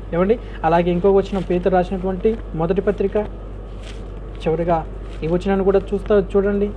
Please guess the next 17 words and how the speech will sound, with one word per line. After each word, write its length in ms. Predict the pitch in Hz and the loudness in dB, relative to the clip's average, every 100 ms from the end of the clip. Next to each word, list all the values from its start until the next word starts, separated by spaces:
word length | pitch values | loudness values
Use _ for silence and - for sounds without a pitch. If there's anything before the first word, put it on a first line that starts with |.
| - - - - - - - - | -10 -12 -12 -12 -12 -12 -10 2
పేతురు 280 | 185 190 202 | 4 6 6
రాసినటువంటి 480 | 196 202 202 202 | 6 2 0 2
మొదటి 260 | 202 202 208 | 2 4 4
పత్రిక 340 | 202 202 208 220 220 - - - | 2 0 2 2 0 -6 -8 0
రెండవ 360 | 175 196 214 | 4 8 10
అధ్యాయం 540 | 220 185 226 226 233 226 - - - - - - - - - - - | 8 6 6 8 6 2 -8 -12 -12 -12 -12 -12 -12 -12 -12 -12 -2
పదకొండవ 380 | 180 175 214 226 | 2 4 6 8
వచనం. 320 | 233 - 208 139 - - - - | 8 6 -2 -2 -10 -12 -10 2
"ప్రియులారా, 540 | 180 202 214 214 214 - - | 6 8 8 8 6 4 -2
మీరు 320 | 180 196 220 | 4 8 10
పరదేశులను, 880 | 220 196 196 208 220 226 226 226 226 220 - | 10 10 8 8 8 8 6 8 4 2 -6
యాత్రికులనై 880 | 165 175 202 196 233 220 233 233 233 | 4 6 6 6 6 8 6 6 6
ఉన్నారు 360 | 214 220 240 233 | 6 6 6 8
కనుక, 480 | 233 233 233 233 240 - - | 6 4 4 4 4 -8 2
ఆత్మకు 580 | 160 196 220 - 214 208 | 6 6 6 0 4 4
విరోధముగా 840 | 185 196 220 226 214 208 190 190 | 6 10 10 10 6 4 6 6
పోరాడు 840 | 185 185 175 202 202 202 196 185 | 6 4 6 6 8 6 8 6